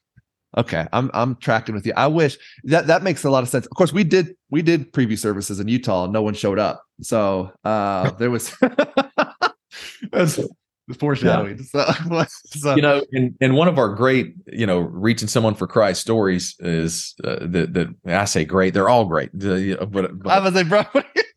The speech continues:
Speaker 2: one of the, one of the early ones, let me just say one of the early ones, um, is really, really falls into this, this vein because, um, uh, we had a real estate agent who helped us find a house here in the area. And,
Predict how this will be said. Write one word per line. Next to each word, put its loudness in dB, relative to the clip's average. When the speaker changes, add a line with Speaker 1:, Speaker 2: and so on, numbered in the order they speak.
Speaker 2:
one 4
of 4
the, 0
one 4
of 4
the 2
early 4
ones, 2
let 4
me 2
just -2
say 4
one 2
of 2
the 2
early 2
ones, -10
um, 0
is 2
really, 2
really 2
falls 0
into -8
this, -6
this -2
vein 2
because, 0
um, -4
uh, -4
we 2
had 4
a 0
real 4
estate 2
agent -2
who 0
helped -2
us -2
find 2
a -2
house 0
here 0
in 2
the 2
area. 4
And, -4